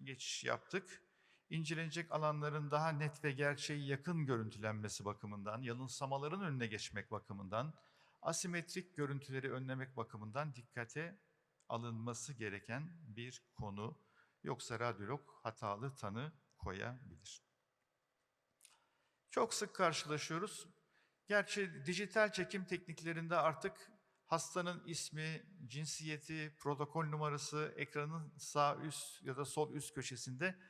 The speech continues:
yer alıyor ama bazen diyorlar ki hastanın ismi taktığı aksesuarlardan belli olur. Burada öyle mi? Evet, Nermin diye yazmış.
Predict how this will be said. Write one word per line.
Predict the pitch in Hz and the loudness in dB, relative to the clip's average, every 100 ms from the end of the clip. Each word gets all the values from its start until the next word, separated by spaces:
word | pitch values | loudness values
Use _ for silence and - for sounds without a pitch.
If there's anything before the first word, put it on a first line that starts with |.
| - - - | -20 -20 -12
yer | 120 160 156 | 2 6 6
alıyor | 143 147 147 127 | 6 0 2 4
ama | 156 160 139 | 6 6 6
bazen | 160 175 165 151 170 - - - - _ _ - | 10 10 10 6 4 0 -14 -20 -20 _ _ -8
diyorlar | 151 180 160 143 | 0 4 4 4
ki | - | 0
hastanın | 139 151 - 151 151 151 | 2 2 2 -2 -2 -2
ismi | 170 - - 160 180 - - _ _ _ _ _ - | -2 -4 -2 -2 -4 -8 -20 _ _ _ _ _ 2
taktığı | 175 170 - - 175 | 6 6 4 4 6
aksesuarlardan | - 147 - 151 - 147 143 143 135 165 170 139 | 8 6 4 0 8 10 12 10 8 8 6 4
belli | 139 139 | 2 2
olur. | 160 123 113 - - - | 2 2 0 -2 -2 -6
Burada | 135 147 143 | -2 2 2
öyle | 151 185 | 4 4
mi? | 147 98 - - _ _ _ _ _ _ _ _ _ _ _ _ _ | 2 0 -4 -20 _ _ _ _ _ _ _ _ _ _ _ _ _
Evet, | 131 110 101 - | -8 -8 -8 -14
Nermin | 131 147 147 156 113 95 110 | -12 -12 -12 -16 -18 -20 -20
diye | 113 117 | -18 -16
yazmış. | 113 110 104 131 185 - | -14 -14 -16 -20 -20 -20